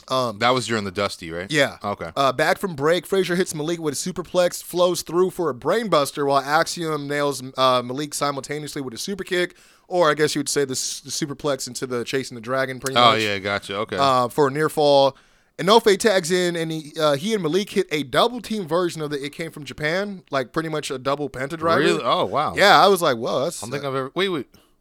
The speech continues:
Speaker 2: Is that basically, uh,
Speaker 1: It's,
Speaker 2: the
Speaker 1: it's that
Speaker 2: Aussie Open move?
Speaker 1: The, oh, yeah, the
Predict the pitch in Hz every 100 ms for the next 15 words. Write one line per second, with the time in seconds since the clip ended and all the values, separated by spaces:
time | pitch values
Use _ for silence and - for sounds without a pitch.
0 | _ _ _ _ - 127 156 190 165 190
1 | - 190 180 170 156 143 131 120 110 98
2 | 85 _ _ - 151 139 123 120 135 127
3 | 139 135 160 165 175 214 170 - _ _
4 | _ _ - - 220 233 139 135 147 151
5 | 151 143 139 127 110